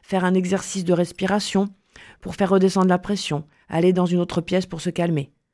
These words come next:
Certains couples trouvent même un objet ou une expression qui signifie «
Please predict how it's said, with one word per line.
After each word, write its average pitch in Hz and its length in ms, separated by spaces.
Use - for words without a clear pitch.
Certains 220 340
couples 302 320
trouvent 226 240
même 285 180
un 262 120
objet 233 340
ou 240 120
une 202 80
expression 240 560
qui 240 140
signifie « 220 680